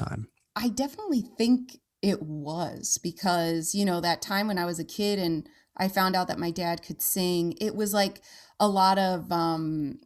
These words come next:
Speaker 2: stories were revealed to me, like, other people in my family on my dad's side could sing. And, and then,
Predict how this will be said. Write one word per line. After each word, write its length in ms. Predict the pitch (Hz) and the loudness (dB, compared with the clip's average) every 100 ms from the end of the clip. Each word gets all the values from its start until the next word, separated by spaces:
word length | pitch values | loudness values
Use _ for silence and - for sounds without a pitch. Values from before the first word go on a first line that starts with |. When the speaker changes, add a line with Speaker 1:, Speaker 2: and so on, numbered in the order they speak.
| _ _ _ | _ _ _
Speaker 2:
stories 500 | - - 226 214 185 | -8 0 2 2 2
were 100 | 180 | -2
revealed 480 | 175 160 190 240 247 | -4 -4 -2 0 0
to 140 | - | -2
me, 220 | 151 143 - | -2 -2 -4
like, 160 | 170 - | -4 2
other 220 | 226 254 | 2 2
people 300 | 233 196 180 | -2 -4 -2
in 80 | 170 | -2
my 120 | 165 | -4
family 380 | 165 170 160 165 | -4 -4 -2 -2
on 140 | 160 | -2
my 100 | 160 | -4
dad's 300 | 156 165 160 | -2 -4 -4
side 220 | 160 156 | -4 -6
could 180 | - 151 | -6 -10
sing. 480 | - - 160 156 147 | -8 -6 -4 -2 -2
And, 240 | 156 151 - - | -2 -6 -6 -6
and 240 | 185 190 180 | -2 -2 2
then, 480 | 196 190 190 175 | 2 2 -2 -4